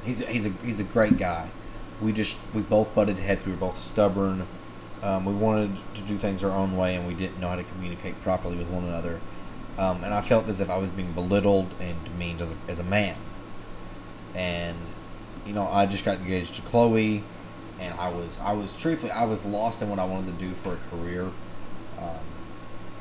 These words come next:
because I wanted, I wanted to go be a police officer, but a position had been opening up in, um, in the department I work in now,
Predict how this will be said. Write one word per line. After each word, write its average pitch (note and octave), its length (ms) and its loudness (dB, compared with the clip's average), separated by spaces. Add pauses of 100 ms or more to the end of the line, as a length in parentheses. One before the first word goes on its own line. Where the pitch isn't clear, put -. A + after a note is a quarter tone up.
(140)
because G2 220 -2
I F#2 80 2
wanted, G2+ 340 0
I F2+ 120 -2
wanted G#2 200 0
to G2 40 -2
go G2 100 0
be F#2 120 -2
a F2+ 40 -6
police C3 340 -2
officer, A2 460 0 (560)
but G2 160 -2
a F#2 120 -4
position G2 420 -4
had F#2 160 -6
been F#2 120 -6
opening F2 340 -6
up E2+ 140 -4 (140)
in, F2 240 -8 (480)
um, - 1400 -8
in G2 60 -6
the F#2 60 -4
department F2+ 360 -4
I E2+ 60 -2
work E2+ 240 -6
in E2 160 -8
now, G2 420 0